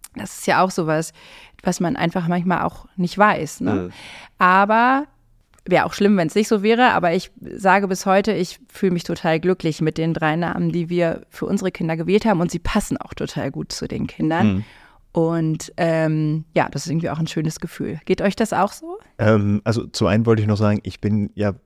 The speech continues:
Speaker 2: gar kein Riesenfan von Zweitnamen, wegen
Speaker 1: Mhm.
Speaker 2: meinem Zweitnamen, aber ich finde es sehr schön, der Gedanke von euch, also den finde ich sehr, sehr schön, was, wie du es gerade beschrieben hast.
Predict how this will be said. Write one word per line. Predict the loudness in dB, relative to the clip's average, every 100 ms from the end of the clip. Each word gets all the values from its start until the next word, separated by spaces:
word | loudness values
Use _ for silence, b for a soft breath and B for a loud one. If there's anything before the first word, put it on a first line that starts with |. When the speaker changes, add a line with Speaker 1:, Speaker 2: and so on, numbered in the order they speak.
| -4
Speaker 2:
gar | 0 0
kein | 2 0
Riesenfan | 2 2 2 0 0 -2
von | -2 -4
Zweitnamen, | 0 -2 0 -2 0 2
wegen | 2 4 4
Speaker 1:
Mhm. | 4
Speaker 2:
meinem | 4 4 2
Zweitnamen, | 0 2 2 4 2 4 4
aber | 4 2
ich | 2
finde | 2 4 4 4
es | 2 -2
sehr | -4 -2 0
schön, | 0 0 -2 -2
der | 0 0
Gedanke | 2 0 -2
von | -2 -2
euch, | 0 -2 -2
also | 0
den | 0
finde | 0 0 0
ich |
sehr, | 0 0
sehr | 0
schön, | 0 0
was, | 0
wie | 0 -2
du |
es | -2
gerade | -4 -4
beschrieben | -4 -2 0 2
hast. | 2 0 -4